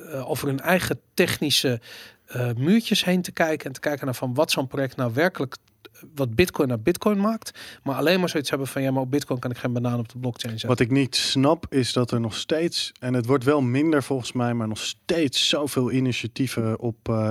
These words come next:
Speaker 2: Ethereum, eh, zijn. Ik kan dat gewoon, eh, ik, ik snap, ik snap het gewoon, eh, niet. Ja, en het kan natuurlijk zijn dat ik het, eh, compleet verkeerd heb en gewoon helemaal niet, eh, begrijp en dat die mensen iets zien. Maar ja, n-, eh, nou, ik heb het nog steeds,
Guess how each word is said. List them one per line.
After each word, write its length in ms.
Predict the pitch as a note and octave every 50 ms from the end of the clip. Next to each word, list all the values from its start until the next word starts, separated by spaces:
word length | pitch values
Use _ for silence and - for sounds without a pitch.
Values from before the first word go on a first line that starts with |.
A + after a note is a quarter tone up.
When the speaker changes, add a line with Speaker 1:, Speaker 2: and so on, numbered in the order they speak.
| G#2+
Speaker 2:
Ethereum, 760 | - A#2 - - A#2 A2+ A2+ A2+ A2+ A2 G#2+ G#2 G#2 G#2 G#2+
eh, 220 | G#2+ G#2 G#2 G#2 G2+
zijn. 320 | F#2+ - G#2+ G2 G2 G2 -
Ik 120 | - A#2+ -
kan 160 | - C3 B2
dat 140 | B2 A#2 -
gewoon, 440 | - - B2+ A#2+ A#2 A#2 A#2 A#2 A#2
eh, 180 | A#2 A2+ A2+ A2 A2+ - - - - - - - - - - - - - - - - - _ _ - - - - - -
ik, 160 | D#3+ - -
ik 140 | D3 D3 -
snap, 260 | - E3+ E3 - - -
ik 100 | D#3 C3+
snap 180 | - - E3 D3+
het 120 | D#3+ D3
gewoon, 440 | - - B2+ B2+ B2 A#2+ A#2+ B2 B2
eh, 380 | B2 A#2+ A#2+ A#2+ A#2 A#2 A#2 A#2+
niet. 300 | A#2+ C3+ D3 D3 C#3 -
Ja, 180 | D#3+ D#3+ D#3+
en 120 | E3 F3 E3+
het 140 | E3+ D#3+ -
kan 140 | - G#3+
natuurlijk 320 | G#3+ F#3 - G3+ F#3 E3+ -
zijn 220 | - G3 G3 F#3
dat 160 | E3+ E3+ E3
ik 140 | E3 D#3 -
het, 200 | - D3 - -
eh, 160 | E3 D#3 D3+ D3+ D3 - _
compleet 380 | - - F3 - F#3 F#3+ F3+ -
verkeerd 380 | - - - - F#3 F3+ D#3+ -
heb 180 | C#3+ C3+ -
en 140 | C#3+ B2+ A#2
gewoon 220 | G#2+ C#3+ C#3+ C#3 C3+
helemaal 220 | C3+ D3+ D3+ C#3+
niet, 260 | C#3+ D3 C#3 - -
eh, 80 | D3 C#3 C3
begrijp 460 | B2+ C3 - - D3+ C#3 C#3 C3+ -
en 80 | C3 B2+
dat 140 | B2+ A#2+ -
die 100 | C3 B2
mensen 300 | C3 C3 B2 - - C3+
iets 140 | B2+ - -
zien. 220 | - D3 C3+ C3
Maar 180 | C3 C3 C3 - -
ja, 260 | A#2 C3+ C#3 C3 A#2+ A2+
n-, 120 | B2 B2 A2+
eh, 60 | C3 B2+ - _
nou, 400 | - B2+ C3 B2+ B2 A#2+ - -
ik 100 | B2+ -
heb 120 | C#3 C3+
het 120 | - C3+ B2
nog 140 | C#3 B2+ -
steeds, 420 | - D3+ D3 D#3 D3+ - - -